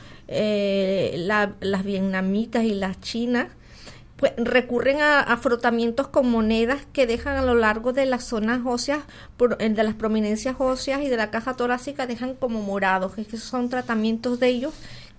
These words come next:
que no es un maltrato, son sus costumbres. Entonces hay que también conocer las costumbres de, de, de las personas, de lo-, los, los marrocos, los árabes que usan esos tintes y esas pinturas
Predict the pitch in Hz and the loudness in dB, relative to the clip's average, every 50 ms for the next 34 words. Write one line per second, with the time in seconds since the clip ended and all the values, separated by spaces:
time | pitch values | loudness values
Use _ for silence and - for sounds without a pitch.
0 | - - 240 254 262 269 247 240 233 - - 240 240 240 233 233 226 277 294 311 | -4 2 2 2 4 4 2 2 0 -2 -2 0 2 2 2 2 2 0 0 0
1 | 302 226 208 - - 208 202 214 214 214 214 220 - 214 - - - 208 202 - | 0 -2 -6 -4 -4 -2 0 0 0 0 -2 -4 -6 -8 -10 -4 -6 -6 -6 -6
2 | - - 285 285 294 254 208 190 196 196 208 185 202 - 302 - - 226 233 233 | -6 -6 -4 -2 0 0 0 0 -2 -4 -6 -6 -4 -6 -6 -4 -2 -2 -2 -2
3 | 233 240 247 254 269 262 - - - - 262 233 226 226 226 233 240 247 240 247 | 0 0 0 0 0 -2 -6 -18 -10 -4 -2 0 2 4 4 4 4 2 2 4
4 | 285 269 240 247 240 247 - 277 254 254 - - - - - - - - - - | 4 4 4 4 2 2 4 4 4 4 2 -4 -12 -16 -16 -18 -20 -20 -14 -6
5 | 233 254 262 247 233 226 - - - 233 226 233 - - 254 254 240 247 254 311 | -2 0 4 4 4 2 0 -4 -2 -2 -2 -2 -4 -4 -2 0 0 0 0 0
6 | 294 294 302 277 262 247 233 214 202 196 214 208 214 214 208 202 - - 208 220 | -2 0 0 2 2 4 4 2 2 0 0 2 2 2 2 2 0 -2 -2 -2
7 | 220 208 214 208 - 214 208 - - 285 294 294 254 233 - - 220 233 226 226 | 0 0 0 0 -2 -4 -4 -2 -2 -2 0 0 0 -2 -2 0 2 4 4 4
8 | 220 220 214 220 226 226 202 220 - - 220 208 208 208 196 190 196 220 240 240 | 4 2 0 2 0 2 2 2 0 0 0 0 2 0 -2 0 0 -2 -2 0
9 | - 262 240 240 226 240 226 226 240 240 247 247 247 - 254 233 220 220 - 254 | 2 2 2 2 0 0 0 2 2 2 0 -2 -4 -2 -2 -2 -2 -2 -4 -4
10 | 233 233 247 240 269 247 240 - - 277 269 269 254 - 240 233 233 233 233 - | -2 -2 -4 -2 -4 -6 -8 -8 -6 -4 -2 -2 -2 -2 -2 -2 -2 -4 -6 -6
11 | 233 - - 254 233 233 226 - 247 240 240 247 | -10 -8 -6 -4 -4 -4 -2 -2 0 0 0 0